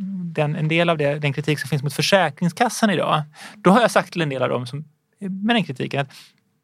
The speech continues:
fundera nu på vad den här typen av kritik innebär. Eh, därför att då, då blir det en kritik mot en myndighet. Och det är lättare att kritisera en myndighet än att kritisera de,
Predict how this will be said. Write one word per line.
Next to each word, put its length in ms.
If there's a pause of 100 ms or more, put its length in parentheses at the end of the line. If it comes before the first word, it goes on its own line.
(560)
fundera 520
nu 160
på 320 (200)
vad 280
den 80
här 100
typen 220
av 40
kritik 300
innebär. 640 (360)
Eh, 120
därför 220
att 60
då, 120
då 220
blir 140
det 60
en 60
kritik 200
mot 120
en 80
myndighet. 720
Och 220 (200)
det 80
är 40
lättare 600 (280)
att 320 (140)
kritisera 440
en 140
myndighet 800
än 100
att 140
kritisera 600 (200)
de, 400